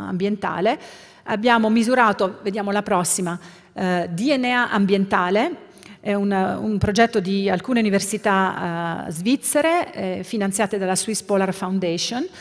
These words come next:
ehm, eh, in cui si preleva il D N A, eh, della fauna marina dall'acqua però, e dal ghiaccio e dall'atmosfera,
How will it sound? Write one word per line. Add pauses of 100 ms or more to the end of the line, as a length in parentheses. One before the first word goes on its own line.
(540)
ehm,
eh,
in
cui
si
preleva
il
D
N
A, (320)
eh,
della
fauna
marina (280)
dall'acqua
però,
e
dal
ghiaccio
e
dall'atmosfera,